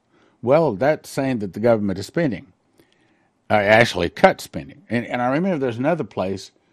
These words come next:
where I think it was Shane Warren also said that he saw that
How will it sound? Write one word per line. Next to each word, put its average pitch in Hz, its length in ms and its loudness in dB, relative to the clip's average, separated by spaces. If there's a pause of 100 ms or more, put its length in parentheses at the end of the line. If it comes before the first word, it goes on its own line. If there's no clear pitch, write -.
(120)
where 117 500 0
I 120 60 -4
think 202 160 0
it 170 60 2
was - 240 -6 (120)
Shane 127 360 0
Warren 107 200 0
also 110 360 -4
said 98 380 -6 (480)
that 120 140 -2
he 127 100 0
saw 131 360 2
that 110 260 -2